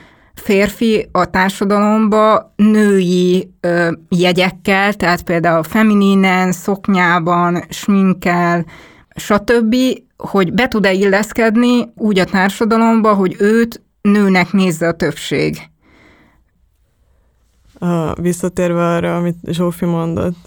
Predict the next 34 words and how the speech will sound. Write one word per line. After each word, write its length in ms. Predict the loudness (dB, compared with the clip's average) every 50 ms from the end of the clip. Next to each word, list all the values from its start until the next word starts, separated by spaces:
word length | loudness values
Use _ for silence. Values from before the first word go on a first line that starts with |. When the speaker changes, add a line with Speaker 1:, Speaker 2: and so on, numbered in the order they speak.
| -20 _
Speaker 2:
én 160 | _ -4 -2 -2
is 140 | -2 -2
úgy 120 | -2 -2 -2
gondolom, 380 | 0 -2 -2 -2 -2 0 0
hogy 180 | 0 0 0 -2
a, 380 | -2 -4 -4 -4 -6 -8 -10 _ _
az 140 | _ -6 -4
embereknek 580 | -2 0 0 0 0 -2 -2 -2 -2 -2 -2 -2
a 40 |
nagy 220 | -2 0 0 0 -2
része 640 | -2 -2 -2 -4 -6 -6 -6 -4 -4 -4 -4 -6 -8 -12 _ _
tisztában 540 | _ -4 -4 -2 -2 -2 -2 -2 -2 -2 -2
van 160 | -2 -2 -2
ezzel, 320 | -2 -2 -2 -2 -4 -4 -2
hogy 260 | -2 -4 -6 -8 -12 _ _
mi 200 | -2 0 0 2
a 60 | 0
férfi 440 | -2 -2 -2 -2 -2 -2 -4 -4 -4
és 180 | -4 -4 -4 -4
mi 160 | -6 -4 -4
a 80 | -4 -4
nő. 340 | -6 -6 -6 -6 -8 -8 _ _ _ _ _ _
Még 180 | _ -2 0 2
azok 300 | 2 2 0 0 0 -2
is, 120 | -2 -2
akik 400 | -2 -2 -2 -2 -4 -4 -6 -18 _ _
azt 260 | -2 -2 -2 -2 -2
mondják, 380 | -2 -2 0 0 0 -2 -2
hogy 180 | -2 -4 -2 -2
a 100 | -2 -4
transz 400 | -4 -4 -2 -2 -2 -2 -4 -4
nők 240 | -2 -2 -2 -2 -4
is 180 | -6 -6 -6
nők, 440 | -8 -6 -4 -4 -4 -6 -8 -16 _